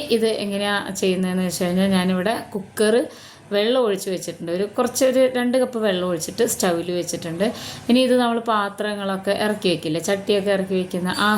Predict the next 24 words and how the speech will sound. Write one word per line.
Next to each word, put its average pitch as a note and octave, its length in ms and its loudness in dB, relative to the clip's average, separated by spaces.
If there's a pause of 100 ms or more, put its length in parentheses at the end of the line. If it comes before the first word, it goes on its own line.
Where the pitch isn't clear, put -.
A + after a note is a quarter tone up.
സ്റ്റാൻഡാണ് D3+ 560 -2
കേട്ടോ. - 160 -8 (540)
ഇത് A#3 140 4
ഇതിലേക്ക് G#3 380 0 (1000)
ഇറക്കി B3+ 300 0
വെച്ച് E3+ 220 -2
കൊടുക്കുക. D#3+ 360 -6
അപ്പോൾ A3+ 180 2
ആ - 20 4 (100)
വെള്ളത്തിൽ A#3 440 0
ഇതിങ്ങനെ A3 320 -2 (260)
മുങ്ങി A3 400 4 (340)
കിടക്കുന്ന G3+ 360 2 (120)
രീതിയിൽ F#3+ 300 4 (140)
കുറച്ച് A3 480 -2 (680)
ഒരിച്ചിരി G#3+ 440 2
പൊങ്ങിയിരിക്കുന്നുണ്ട്. E3+ 800 0 (640)
അപ്പോൾ A#3+ 140 2 (140)
ആ - 20 2 (120)
ഒരു A#3+ 140 4
രീതിയിൽ F#3+ 340 -2
വെച്ചതിന് F#3 340 -4 (100)
ശേഷം G3+ 300 2 (380)
നമ്മൾ A#3+ 180 4